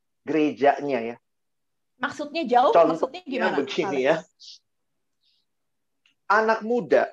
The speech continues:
Speaker 1: di pelayanan remaja pemuda, kapan lihat pendetanya? Selalu yang dilihat hanya pemim-, pembina remajanya. Kalau itu yang
Speaker 2: Hmm.
Speaker 1: terjadi, satu tahun cuma ketemu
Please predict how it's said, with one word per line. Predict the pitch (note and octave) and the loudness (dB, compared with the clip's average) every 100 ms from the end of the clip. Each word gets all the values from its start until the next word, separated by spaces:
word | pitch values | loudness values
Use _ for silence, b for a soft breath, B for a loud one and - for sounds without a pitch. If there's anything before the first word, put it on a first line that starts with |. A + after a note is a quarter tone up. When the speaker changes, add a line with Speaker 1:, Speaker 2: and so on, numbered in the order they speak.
| _ | _
Speaker 1:
di | D3 G3 | -8 -6
pelayanan | G3 F3 D#3 D#3 D#3+ D#3 | 0 2 2 2 -2 -4
remaja | D#3 D3+ D3+ D3 | -2 -2 -2 -2
pemuda, | C#3 D3 D#3 D#3 A#2+ - - | -4 -4 -6 -4 -4 -4 -4
kapan | D4 - G3 E3 | -2 0 -2 0
lihat | D3+ C3+ - | 0 0 -2
pendetanya? | D3+ C3+ C3+ C3+ B2+ A#2+ - _ _ _ _ _ _ _ _ _ _ _ | -4 -2 -2 -4 -6 -10 -18 _ _ _ _ _ _ _ _ _ _ _
Selalu | - A#3+ A#3+ C4 D#4 | -2 4 4 4 2
yang | A3+ | 0
dilihat | F#3+ F#3 F3 B3 - | 0 0 0 -2 -2
hanya | D#3 C#3+ C3+ E3 D#4 - _ _ _ _ _ _ _ _ _ _ - | -4 -2 -2 -2 -2 -6 _ _ _ _ _ _ _ _ _ _ 0
pemim-, | G3 G3 F#3+ F#3+ F#3+ | 2 4 4 2 -2
pembina | - F#3+ F#3 F3+ | -2 0 0 0
remajanya. | F3+ F3 E3+ C#3+ D#3+ C#3+ A2 _ _ _ _ _ _ _ _ _ _ _ _ _ _ _ _ _ _ _ _ | 2 2 0 0 -2 -4 -12 _ _ _ _ _ _ _ _ _ _ _ _ _ _ _ _ _ _ _ _
Kalau | - D#3+ E3+ F3 | -4 0 2 0
itu | A#3+ B3+ | -2 -4
yang | G3+ E3 | -2 -2
Speaker 2:
Hmm. | C3 | -2
Speaker 1:
terjadi, | E3+ D3+ D#3 C#3+ B2 | -4 0 0 0 -4
satu | C3 D3+ E3+ D#3+ | -6 -4 -4 -2
tahun | E3 D#3+ F3 E3+ F3 | -2 -2 0 0 0
cuma | E3+ C#3+ | -2 -4
ketemu | C#3+ - D3+ | -4 -4 -6